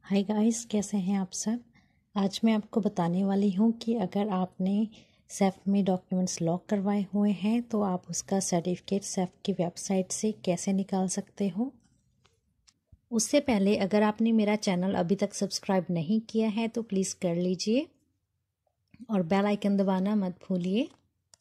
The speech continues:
ताकि आपको मेरी आने वाली वीडियोज़ की नोटिफिकेशन मिलती रहे। सबसे पहले हम सैफ की वेबसाइट पर जाएंगे।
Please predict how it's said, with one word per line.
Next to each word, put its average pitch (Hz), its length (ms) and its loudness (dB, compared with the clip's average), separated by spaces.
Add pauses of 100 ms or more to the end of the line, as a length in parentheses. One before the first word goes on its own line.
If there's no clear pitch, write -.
(360)
ताकि 208 300 2
आपको 214 300 4
मेरी 208 240 6
आने 190 220 4
वाली 196 260 4
वीडियोज़ 190 420 2
की 214 120 2
नोटिफिकेशन 190 640 0
मिलती 185 400 0
रहे। 190 280 0 (640)
सबसे 220 400 0
पहले 226 360 4
हम 220 180 6 (120)
सैफ 208 240 0
की 220 180 2
वेबसाइट 196 540 0
पर 214 120 4
जाएंगे। 190 600 0